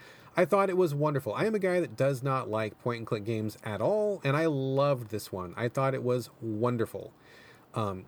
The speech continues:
they've just released a brand new D L C episode. If you bought the first game on Switch or on P C, you can go and download the new episode now, totally free of charge. And they are kickstarting a second season. So Dark Side Detective,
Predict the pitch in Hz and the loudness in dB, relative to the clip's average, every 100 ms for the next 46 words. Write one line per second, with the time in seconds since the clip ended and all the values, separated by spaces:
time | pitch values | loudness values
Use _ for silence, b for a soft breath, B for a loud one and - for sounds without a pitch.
0 | - 120 127 104 156 214 226 220 220 - | -4 0 0 2 2 2 0 0 -2 -6
1 | - 135 131 117 107 135 180 180 180 143 | -6 -2 -2 0 0 0 0 0 0 0
2 | 156 156 160 135 139 180 180 - 143 113 | 0 0 -2 -2 0 0 0 0 -2 0
3 | 127 143 147 160 165 - 156 165 147 139 | -2 -2 0 0 0 -2 -2 -2 -2 -4
4 | 131 147 147 147 143 147 139 147 151 139 | -2 -2 -2 -2 -2 -2 -2 -2 -2 -2
5 | 131 127 131 117 117 120 117 104 120 135 | 0 0 0 0 0 0 -2 0 0 0
6 | 135 143 143 160 170 139 135 123 - 123 | 0 0 0 -2 0 0 0 0 -2 -2
7 | 117 147 160 175 - B B B B B | 0 -2 0 -4 -8 B B B B B
8 | - 247 202 160 220 - - 120 131 135 | 2 2 2 0 -2 -6 -4 0 2 2
9 | - 170 - 151 139 147 147 - 135 135 | 0 -2 2 2 2 -2 -2 0 0 0
10 | 135 127 - - - - - - 208 208 | -2 -6 -14 -20 -20 -14 -6 2 2 2
11 | 190 - - 190 160 104 85 87 107 98 | -2 -2 0 0 0 -4 -10 -6 -2 2
12 | 139 175 208 208 180 185 147 175 170 143 | 0 2 0 0 0 0 2 2 0 -4